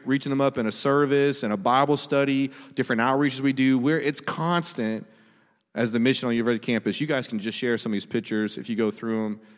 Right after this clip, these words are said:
kinda show 'em what we do. Uh, basically, at the end of the day, it boils down to this. We just take the Great Commission very seriously.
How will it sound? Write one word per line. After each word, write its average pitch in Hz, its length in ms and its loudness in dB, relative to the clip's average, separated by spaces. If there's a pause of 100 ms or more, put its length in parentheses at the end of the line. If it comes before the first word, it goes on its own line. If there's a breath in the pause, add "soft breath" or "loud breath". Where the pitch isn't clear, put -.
kinda 110 220 -2
show 123 160 0
'em 113 80 0
what 113 100 -2
we 110 120 0
do. 113 380 0 (560 loud breath)
Uh, - 280 -6 (560)
basically, 196 320 4
at - 20 6
the 165 60 6
end 170 60 4
of 165 60 2
the 151 60 2
day, 147 360 4
it 127 180 -2
boils 143 240 2
down 135 240 0
to 110 60 0
this. 123 340 0
We 143 120 2
just 151 200 -2
take 135 180 -2
the 123 60 -2
Great 123 200 -2
Commission 117 380 -4
very 104 180 -2
seriously. - 580 -8